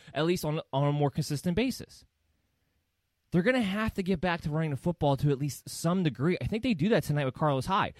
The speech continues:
and being able to use the backfield in the passing game as well to keep teams off balance. Now, I don't think he has this tremendously high ceiling. He's still Carlos Hyde at the end of the day, but a high floor,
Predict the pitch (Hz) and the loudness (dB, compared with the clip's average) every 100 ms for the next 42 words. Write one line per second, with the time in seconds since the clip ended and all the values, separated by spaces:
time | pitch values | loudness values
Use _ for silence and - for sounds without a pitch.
0 | - - 185 190 226 214 208 175 139 240 | -14 -2 0 0 -2 0 0 0 0 -2
1 | 285 208 143 143 127 - 120 123 160 _ | 0 0 2 2 2 0 0 0 -2 _
2 | _ _ _ _ _ _ 190 196 185 190 | _ _ _ _ _ _ 2 4 4 2
3 | 175 165 156 160 156 135 139 214 127 131 | 0 -2 -2 -2 0 0 2 4 2 0
4 | 170 - 151 135 127 - 196 135 - - | -6 -4 -4 0 0 2 0 -2 -6 -20
5 | - _ _ _ _ _ _ _ _ _ | -20 _ _ _ _ _ _ _ _ _
6 | _ _ _ _ _ _ _ _ 165 180 | _ _ _ _ _ _ _ _ 0 2
7 | 180 226 196 175 202 180 147 135 - 165 | 4 4 4 0 0 0 -2 -6 -2 0
8 | 151 143 151 139 143 131 117 - 123 127 | 0 -2 -4 -4 -4 -4 -6 -6 -2 0
9 | 139 123 143 - 139 120 113 156 156 120 | 0 -2 -4 0 2 2 0 0 -2 0
10 | 117 107 104 110 120 - - 147 170 240 | -4 -4 -4 -4 -4 -10 -12 0 4 6
11 | 180 - _ _ _ _ _ _ _ _ | 4 -4 _ _ _ _ _ _ _ _
12 | _ - 147 156 170 151 - 147 185 254 | _ -6 -4 -2 -2 -2 -2 2 2 0